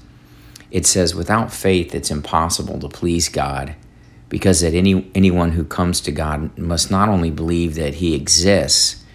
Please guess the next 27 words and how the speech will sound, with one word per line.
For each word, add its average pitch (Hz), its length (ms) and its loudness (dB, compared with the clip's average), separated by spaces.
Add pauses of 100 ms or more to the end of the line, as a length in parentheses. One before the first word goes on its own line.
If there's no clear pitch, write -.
(420)
but 82 160 0
that 90 140 4
he's 87 200 2
a 85 60 4
rewarder 80 760 0
of 78 200 -8
those 85 320 2
that - 460 -2
diligently 80 880 0 (340)
seek - 420 0
him." 73 340 -6 (600)
So - 160 0
this 143 160 4
podcast 90 720 0
is 80 120 -4
really 85 260 2
for 80 160 -6
people 80 320 -2
that 76 140 0
are 76 80 -4
diligent 85 580 -2
seekers 87 460 0
of 82 80 -2
the 82 80 -4
Lord. 85 400 0
You're 80 80 -6
probably, 98 440 2